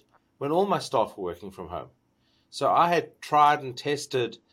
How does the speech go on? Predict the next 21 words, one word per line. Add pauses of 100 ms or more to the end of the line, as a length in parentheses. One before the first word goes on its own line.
(320)
the
remote
technology,
the
security
systems
on
our
remote
access (380)
to
the
office. (320)
And
so
it
took
my
I
T
guy